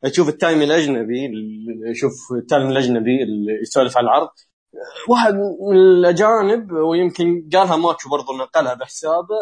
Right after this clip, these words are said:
إنه، آه، تايتشي قال ليوجيرو أثناء النزال، قال إنه أنت ولا شيء من بعد نايتو. وهذا الشيء اللي ما يدري فيه، آه، آه، إنه ترى يوجيرو تاكاهاشي قبل ما ينضم للبوت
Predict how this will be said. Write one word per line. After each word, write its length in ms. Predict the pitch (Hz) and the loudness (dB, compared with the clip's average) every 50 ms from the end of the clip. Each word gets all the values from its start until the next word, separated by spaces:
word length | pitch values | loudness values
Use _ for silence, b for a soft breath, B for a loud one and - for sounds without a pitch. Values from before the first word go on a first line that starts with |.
| 170 147 139 | -6 -6 -8
إنه، 420 | 139 139 139 135 131 127 120 123 _ _ _ _ _ _ _ _ - | -8 -6 -6 -4 -4 -4 -6 -8 _ _ _ _ _ _ _ _ -6
آه، 1400 | 135 131 131 131 127 127 127 127 127 123 123 123 123 123 123 123 123 120 120 123 120 120 120 120 120 123 123 120 117 - | -2 0 2 2 2 2 2 2 2 2 2 2 2 2 2 2 2 0 0 -2 -2 0 0 0 0 0 -2 -4 -4 -2
تايتشي 640 | - 185 214 208 - - - 185 170 160 156 139 123 156 | 0 0 0 0 -4 -6 -6 -4 -2 -2 -2 -2 0 2
قال 160 | 165 175 180 | 2 4 4
ليوجيرو 960 | 170 160 151 151 147 143 151 175 180 160 160 175 160 175 185 196 202 196 - - | 2 2 2 0 2 2 4 2 2 2 0 -2 0 0 -2 -4 -4 -6 -6 -10
أثناء 340 | 147 - - 151 160 160 160 | -12 -8 -6 -4 -4 -2 -2
النزال، 500 | 156 156 151 139 139 170 170 165 147 156 | -2 -2 -2 -2 0 -2 -2 0 0 0
قال 120 | 156 156 | 2 2
إنه 500 | 151 143 143 143 139 135 131 131 135 147 | 0 0 0 0 0 0 0 0 0 0
أنت 320 | 156 165 160 143 - - - | 2 2 0 0 -2 0 0
ولا 160 | 156 151 143 | 2 2 0
شيء 440 | - - 151 143 139 135 127 127 123 | 0 0 0 0 0 0 -2 -4 -4
من 80 | 120 | 0
بعد 220 | 113 127 117 110 117 | 0 0 0 0 0
نايتو. 420 | 120 117 117 110 107 _ - - _ _ _ _ _ _ _ _ _ _ _ - | -2 -2 -2 -2 -4 _ -14 -20 _ _ _ _ _ _ _ _ _ _ _ -6
وهذا 760 | 135 139 135 131 135 131 131 135 135 131 127 156 175 175 170 | -4 -2 0 2 2 2 2 2 2 2 2 2 2 2 2
الشيء 300 | 170 - - 185 175 170 | 0 0 2 2 4 4
اللي 180 | 165 156 156 151 | 4 2 0 0
ما 200 | 156 160 165 170 | 0 2 2 2
يدري 260 | 160 147 151 151 139 | 2 0 0 0 -2
فيه، 480 | 135 - 160 165 165 160 151 143 143 139 | -4 -2 -2 0 0 0 -2 -2 -2 0
آه، 340 | 139 135 135 131 127 123 - _ _ _ _ _ _ _ _ - | 0 2 2 0 -2 -4 -8 _ _ _ _ _ _ _ _ -10
آه، 880 | - 135 131 127 123 127 131 131 127 127 131 131 127 123 123 117 135 139 | -6 -4 -2 -2 -2 -4 -4 -2 -2 -2 -2 -2 -4 -4 -4 -4 -2 0
إنه 640 | 139 143 139 139 135 139 135 135 131 131 127 123 | 2 2 4 4 4 4 4 2 2 2 0 -2
ترى 220 | - 147 139 139 | 0 0 2 2
يوجيرو 260 | 147 156 147 151 147 135 | 2 2 2 0 -2 -2
تاكاهاشي 440 | - 139 139 139 139 156 - 120 | -4 -6 -4 -2 -2 -2 -2 -2
قبل 220 | 120 139 147 139 135 | -4 -4 -4 -2 -2
ما 80 | 139 | -4
ينضم 280 | 131 127 120 147 143 131 | -4 -4 -4 -4 -6 -6
للبوت 300 | 120 120 - 151 151 - | -8 -6 -4 -4 -4 -4